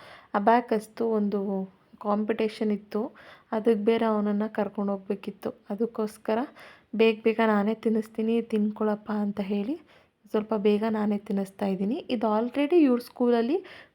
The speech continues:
ಫಸ್ಟ್ ರೌಂಡ್ ಕಾಂಪಿಟೇಷನ್ ನಡೆದಿತ್ತು, ಅದರಲ್ಲಿ ಸೆಲೆಕ್ಟ್ ಆದವ್ರಿಗೆ ಇವತ್ತು ಸೆಕೆಂಡ್ ರೌಂಡ್ ಕಾಂಪಿಟೇಷನ್ ಇತ್ತು.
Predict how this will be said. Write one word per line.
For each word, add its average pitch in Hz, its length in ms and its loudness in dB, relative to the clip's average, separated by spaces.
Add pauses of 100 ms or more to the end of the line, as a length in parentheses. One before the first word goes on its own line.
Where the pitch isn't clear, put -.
ಫಸ್ಟ್ 240 300 0
ರೌಂಡ್ 240 400 4
ಕಾಂಪಿಟೇಷನ್ 214 840 0
ನಡೆದಿತ್ತು, 202 640 -4
ಅದರಲ್ಲಿ 254 440 2
ಸೆಲೆಕ್ಟ್ 233 480 -2
ಆದವ್ರಿಗೆ 214 840 0 (140)
ಇವತ್ತು 220 340 2
ಸೆಕೆಂಡ್ 254 600 2
ರೌಂಡ್ 208 360 0 (100)
ಕಾಂಪಿಟೇಷನ್ 202 680 0
ಇತ್ತು. 190 400 -6